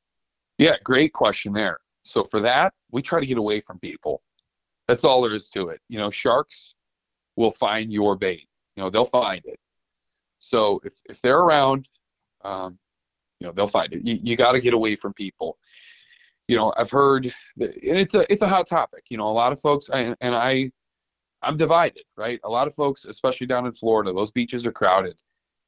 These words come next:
They'll, they'll get there at six A M and they'll say, "Hey, I was here first." The reality is, um,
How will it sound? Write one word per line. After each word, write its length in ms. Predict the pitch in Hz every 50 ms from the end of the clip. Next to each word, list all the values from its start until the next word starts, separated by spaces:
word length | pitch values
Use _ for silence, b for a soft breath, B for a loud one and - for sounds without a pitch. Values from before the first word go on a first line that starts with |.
| _ _ _ -
They'll, 260 | 104 120 135 143 139 - -
they'll 180 | 104 120 131 139
get 180 | 135 147 147
there 140 | - 143 131
at 80 | 113 -
six 260 | - 127 123 - -
A 60 | 135
M 240 | 131 135 151 151 123
and 80 | 104 107
they'll 100 | 110 -
say, 160 | - 117 113
"Hey, 160 | 135 143 123
I 80 | 107 110
was 160 | 113 110 -
here 160 | - 120 113
first." 460 | - - 127 110 92 85 - - - _ _ _ _ _ _ _ _ _ _ _ _ _ _ _ _ _ _ _ _ -
The 60 | 110
reality 520 | 117 120 123 123 127 139 147 131 127 117
is, 380 | 113 110 107 104 101 - - _ _ _ _ _ -
um, 380 | 98 98 95 95 92 90 87